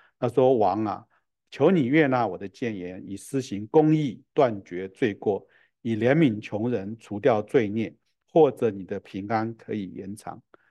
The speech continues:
所以但以理他是非常的清楚，你看，要施行公义，断绝罪过。所以当我们那些，那些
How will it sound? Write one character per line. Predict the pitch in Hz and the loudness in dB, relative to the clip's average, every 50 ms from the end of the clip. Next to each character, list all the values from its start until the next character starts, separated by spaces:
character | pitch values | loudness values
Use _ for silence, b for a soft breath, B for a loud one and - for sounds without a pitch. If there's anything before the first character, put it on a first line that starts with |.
| b b b b _ | b b b b _
所 | - - 139 | 0 0 0
以 | |
但 | 131 135 185 170 156 | 2 2 4 4 6
以 | 156 156 | 6 4
理 | 131 113 95 | 4 2 -2
他 | - 113 117 | -2 -4 -6
是 | 107 - | -6 -10
非 | _ - 135 131 | _ 0 0 0
常 | 127 - 98 90 | 0 -4 -8 -10
的 | 98 101 | -10 -12
清 | - - 123 113 120 | -10 -8 -4 -4 -4
楚， | 123 - - 92 | -6 -8 -12 -16
你 | 98 98 92 | -14 -16 -10
看， | - 117 104 - b b b b b b b | -8 -8 -8 -8 b b b b b b b
要 | _ 165 143 127 | _ 2 4 4
施 | 127 - - - 185 196 | 2 -2 -4 0 2 2
行 | 180 - - 113 110 123 | 2 0 -2 -2 -2 -2
公 | 127 - 147 143 147 | 2 2 2 4 4
义， | 160 156 139 107 95 - _ | 2 0 -2 -6 -10 -12 _
断 | - 139 117 104 101 | -2 -2 -2 -2 -6
绝 | - - 87 92 - | -10 -12 -12 -12 -12
罪 | - - 107 95 - | -6 -6 -4 -4 -4
过。 | - - 104 - - _ _ _ _ _ _ _ | -6 -6 -6 -6 -8 _ _ _ _ _ _ _
所 | - 165 | 0 0
以 | 147 | 4
当 | 156 175 165 165 160 | 4 4 6 6 6
我 | 139 113 | 4 2
们 | 98 107 113 127 143 139 b b b b b b b b | 2 -2 -2 -4 -4 -6 b b b b b b b b
那 | - 151 156 | 0 0 2
些， | 156 175 170 160 - - - - _ | 4 4 2 2 0 -6 -16 -12 _
那 | 170 156 | -2 -2
些 | 151 - - 151 151 151 175 - | -2 0 2 2 2 2 0 -4